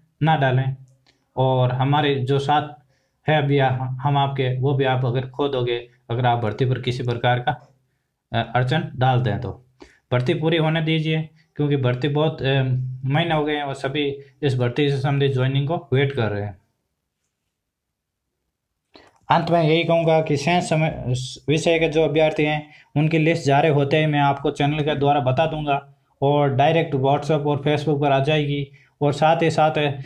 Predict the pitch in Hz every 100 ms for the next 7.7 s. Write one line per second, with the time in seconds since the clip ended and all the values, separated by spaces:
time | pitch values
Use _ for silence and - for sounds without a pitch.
0 | - - 156 170 - 139 180 175 165 160
1 | 160 160 151 156 151 135 156 147 120 165
2 | 131 147 147 165 151 143 123 127 131 156
3 | 127 127 175 156 151 147 - 127 151 156
4 | 156 160 151 147 143 143 139 - _ _
5 | 151 156 156 170 180 190 165 170 156 156
6 | 143 143 139 135 131 139 135 143 139 123
7 | 110 123 135 139 139 139